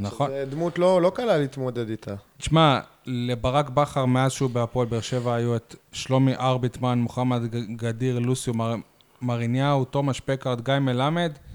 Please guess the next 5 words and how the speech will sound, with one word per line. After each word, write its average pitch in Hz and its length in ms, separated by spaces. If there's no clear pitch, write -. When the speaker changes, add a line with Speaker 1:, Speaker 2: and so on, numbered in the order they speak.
Speaker 1:
אלניב 127 320
ברדה, 131 500
עכשיו - 280
הוא 113 140
לא 113 420